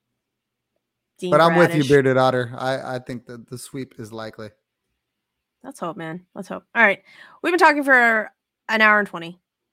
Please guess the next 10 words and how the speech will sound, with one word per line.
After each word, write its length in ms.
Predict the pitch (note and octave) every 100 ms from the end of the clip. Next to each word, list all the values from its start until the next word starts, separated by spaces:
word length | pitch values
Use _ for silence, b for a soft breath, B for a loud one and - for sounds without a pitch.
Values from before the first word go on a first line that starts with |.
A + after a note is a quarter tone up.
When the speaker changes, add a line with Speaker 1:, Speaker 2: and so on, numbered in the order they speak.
| _ _ _ _ _ _ _ _ _ _ _
Speaker 2:
Tom, 340 | - B3 A#3+ A#3
I 80 | A#3+
appreciate 460 | G#3+ G3 F#3 F#3
you 220 | F3+ F#3 F#3+ _ _ _ _
s-, 260 | - -
picking 300 | - E3 G#3+
up 60 | G3
Speaker 1:
Anytime. 60 | G3
Speaker 2:
Shelby's 360 | G3 F#3 F3+
slack. 480 | - F#3 F3+ F3+